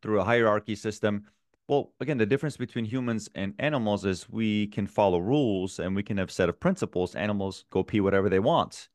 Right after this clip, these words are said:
They poop whatever they want, right? So that's the true biggest difference between a, a human and an animal. And a human being that does not abide by a set of rules and principles, they're actually closer to an animal. So to be less animalistic,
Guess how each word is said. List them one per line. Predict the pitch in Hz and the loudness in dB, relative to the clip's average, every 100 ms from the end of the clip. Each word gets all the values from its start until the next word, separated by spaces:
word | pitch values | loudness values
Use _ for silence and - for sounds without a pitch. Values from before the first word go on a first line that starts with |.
| _ _ _ | _ _ _
They | 95 | -8
poop | - 117 | -4 -2
whatever | 107 104 98 | 2 2 4
they | 101 | 4
want, | 127 147 87 - | 4 2 0 2
right? | 107 | 2
So | - 127 110 - - _ - | 4 2 2 -8 -20 _ -4
that's | 127 | -2
the | 131 107 | 0 -4
true | - - 202 | -8 0 0
biggest | 160 160 131 - | 4 4 2 2
difference | 123 127 113 | 0 0 -2
between | 117 104 110 98 | -2 -2 -2 0
a, | 90 87 _ _ _ | -2 -4 _ _ _
a | - | -4
human | 156 160 98 | -2 0 0
and | 95 | -2
an | 107 | -2
animal. | 269 180 80 - _ _ 131 | -2 -2 -2 -8 _ _ -4
And | 131 | 0
a | |
human | 226 240 | 0 0
being | 175 175 | -2 2
that | 135 | 2
does | 117 104 | 2 2
not | 123 139 | 2 4
abide | 104 110 113 101 | 4 4 2 2
by | 101 90 | 0 -2
a | |
set | - 113 | -2 -2
of | 98 | -2
rules | 104 104 | 0 -2
and | 95 | -2
principles, | - 160 110 - 85 - - _ - | -4 -6 -4 -2 -2 -2 -16 _ -4
they're | 135 | -4
actually | - | -2
closer | 117 131 123 | 0 0 0
to | 107 101 | -2 -4
an | - | -2
animal. | 165 156 82 | -2 -2 -4
So | - 104 - | -4 -6 -6
to | - | -6
be | 107 | 0
less | 127 220 - | 2 2 0
animalistic, | 147 143 90 120 - 214 - | 0 0 2 2 2 -2 -4